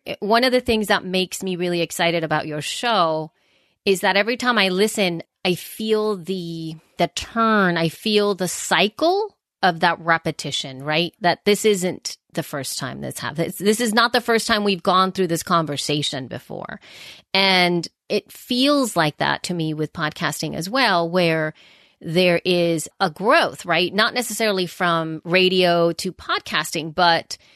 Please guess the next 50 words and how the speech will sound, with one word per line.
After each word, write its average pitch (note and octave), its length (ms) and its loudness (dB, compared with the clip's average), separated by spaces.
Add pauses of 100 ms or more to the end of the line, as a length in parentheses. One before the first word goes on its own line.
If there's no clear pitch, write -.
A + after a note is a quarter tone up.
(160)
the G3 140 2
way G#3 220 4
that F#3 260 2
the F#3 120 0
media G#3+ 420 2
is, E3+ 260 -2
is E3 180 0
moving. F3+ 380 4
So F3+ 320 0 (500)
I G#3 200 2
feel E3 260 2
it's D#3 120 -4
moving D#3+ 300 2
really D#3+ 220 2
quickly. D#3+ 340 -2
I D#3 40 0
mean, D#3 280 -2 (320)
goodness G3+ 300 0
gracious, F#3 460 2
I D#3+ 80 2
think E3+ 240 0
that D#3+ 240 2
w-, F3 140 -8 (180)
I, C3 160 -8
we F#3 160 0
had F3 180 0
T E3+ 140 -4
V E3+ 140 -2
shows D3+ 420 0
for C#3+ 320 -4
such - 340 -2
a F#3 60 -2
long D3 280 -6
time, C#3 500 -6
just - 260 -2
that E3 340 2
as D#3 180 -6
being E3 340 -4
the, D3 220 -4
the D#3 120 -6
medium. F3 320 0
And D3+ 100 -4
then D#3 140 -2
all F#3 320 4
of D#3 60 -4
a - 40 0
sudden, E3 560 0 (480)
I F3+ 120 2
think G#3+ 220 0
in, E3+ 200 0